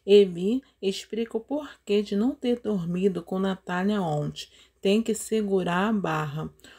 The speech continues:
O brother lembra motivo para não dividir a cama com Natália. Imagina até mesmo para vocês que estão compartilhando aqui.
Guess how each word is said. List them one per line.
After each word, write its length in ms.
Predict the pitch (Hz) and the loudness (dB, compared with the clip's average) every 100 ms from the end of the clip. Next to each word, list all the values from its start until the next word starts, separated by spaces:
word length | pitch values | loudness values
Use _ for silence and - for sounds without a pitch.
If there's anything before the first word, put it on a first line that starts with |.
| - - | -14 4
O 140 | 220 | 4
brother 420 | 202 240 277 240 | 6 2 2 2
lembra 320 | 196 202 208 | 2 2 2
motivo 600 | 196 208 208 - 190 196 | 0 0 -4 -8 -2 -2
para 260 | 208 196 190 | 0 -2 -2
não 220 | 190 240 | 0 2
dividir 560 | 254 233 208 180 170 202 | 2 0 0 -2 0 -2
a 80 | 196 | -2
cama 520 | _ - 170 185 190 | _ -8 -4 -2 -2
com 160 | 190 | -2
Natália. 720 | 196 220 226 185 160 151 151 151 - - - | -2 -2 -4 -4 -2 -2 -4 -8 -18 -14 0
Imagina 560 | 202 208 196 202 240 | 4 4 4 2 2
até 280 | 226 - 294 | 2 -2 -2
mesmo 440 | 285 214 214 214 | 0 2 2 0
para 240 | 214 208 208 | -2 -2 0
vocês 600 | 214 226 - - 185 190 | -2 -4 -4 -4 -4 -4
que 100 | - | -4
estão 380 | 202 - - 202 | -4 -4 -6 -6
compartilhando 960 | 214 202 208 196 - 233 214 185 180 | -4 -6 -6 -8 -8 -2 0 2 2
aqui. 440 | 208 220 - 160 | 0 -4 -8 -6